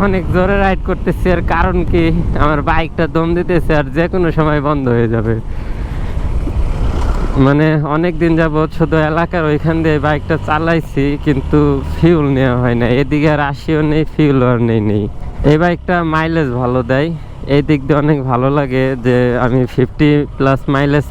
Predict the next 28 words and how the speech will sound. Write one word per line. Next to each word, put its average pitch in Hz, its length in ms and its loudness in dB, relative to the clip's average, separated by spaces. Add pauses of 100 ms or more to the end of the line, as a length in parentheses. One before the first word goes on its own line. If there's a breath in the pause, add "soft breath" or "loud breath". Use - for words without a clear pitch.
পাই, 127 180 2 (800 loud breath)
এই 131 120 4
জন্য 151 160 2 (140)
প্যারা 160 240 2 (100)
হয় 131 220 0
না। 131 80 0 (240)
But 143 160 0 (100)
ওইভাবে 160 300 2 (120)
রাখছিলাম, 151 420 -2 (120)
আর 139 60 0 (120)
এখন 151 240 -2 (160)
একটু 156 240 -2 (960)
অনেক 147 200 2 (200)
দূরে 165 240 2 (100)
যাব, 147 160 0 (800)
আর 123 80 4 (160)
দুইটা 147 240 2 (100)
বাইক 143 200 0 (120)
নিয়ে 151 200 0
বেরোইছি, 143 420 0 (240)
শহরের 139 440 2
ভিতর 131 280 0
দিয়ে 139 180 2
রাইড 135 220 0
করতে 143 260 -2
করতে 139 200 0 (100)
যাব, 135 160 2 (200)
আর 123 60 0